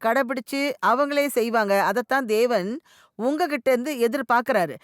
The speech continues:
நீங்க ஒரு முதிர்ந்த கிறிஸ்தவரா மாறும்போது, அவர் உங்களுக்கு சொல்றதை விட, ஒரு குழந்தை கிறிஸ்தவரா நீங்க இருந்தப்போ உங்களுக்கு நிறைய சொல்லியிருப்பாரு. சில சமயம் நீங்க தேவனோட நெருங்கி நடந்தா கூட, அவர்கிட்ட வித்தியாசம் குறைஞ்சது மாதிரி தோணும்.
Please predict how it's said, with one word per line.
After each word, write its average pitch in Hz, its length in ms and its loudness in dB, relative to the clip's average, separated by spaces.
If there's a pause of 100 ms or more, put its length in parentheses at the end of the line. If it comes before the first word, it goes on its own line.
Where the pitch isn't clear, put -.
(140)
நீங்க 233 220 0
ஒரு 233 140 4
முதிர்ந்த 339 360 -2
கிறிஸ்தவரா 269 340 0
மாறும்போது, 226 420 0
அவர் 254 200 4
உங்களுக்கு 226 380 -2
சொல்றதை 269 240 -2
விட, 190 260 0 (200)
ஒரு 233 180 2
குழந்தை 330 340 2
கிறிஸ்தவரா 277 500 0
நீங்க 220 140 0
இருந்தப்போ 240 340 -2
உங்களுக்கு 208 340 -2
நிறைய 208 460 -4
சொல்லியிருப்பாரு. 190 600 0 (580)
சில 277 260 0
சமயம் 339 340 0
நீங்க 277 200 0
தேவனோட 294 460 2
நெருங்கி 262 320 0
நடந்தா 214 260 0
கூட, 185 340 -2 (960)
அவர்கிட்ட 254 300 2
வித்தியாசம் 294 360 -2
குறைஞ்சது 247 340 2
மாதிரி 202 300 0
தோணும். - 500 -10